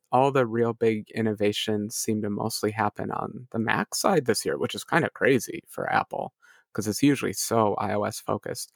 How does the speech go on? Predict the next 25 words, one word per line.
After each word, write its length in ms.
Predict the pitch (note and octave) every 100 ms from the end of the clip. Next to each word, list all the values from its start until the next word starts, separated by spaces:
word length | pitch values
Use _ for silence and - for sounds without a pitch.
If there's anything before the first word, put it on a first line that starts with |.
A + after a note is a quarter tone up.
| - - - -
I 100 | -
think 260 | A#2+ D#3 C#3
you 240 | - A2+ A2
hit 160 | B2
the 60 | A2
nail 220 | A2+ A2+
on 100 | G#2
the 80 | G#2
head, 320 | A2 C3+ A2+
though. 240 | G#2 G#2 G#2+ - - - - -
The 120 | B2
real 640 | A#2 C#3+ D3 C3+ C3 A#2+ _ _ _ C3 A#2+ A#2+ _ _
giant 680 | - A#2 A#2 C3+ B2 A2 -
question 460 | - F#2+ - G#2 G2+
mark 240 | G2+ G2+
for 120 | -
me 200 | G#2 G#2
is 160 | G#2 G2
how 240 | - A2+
will 220 | G#2+ A2 G#2
my 300 | G#2+ G#2 -
I 280 | - A2 A2
O 220 | G#2+ G#2+ G2
S 320 | D3+ C#3 -
apps 480 | G#2 G2+ - -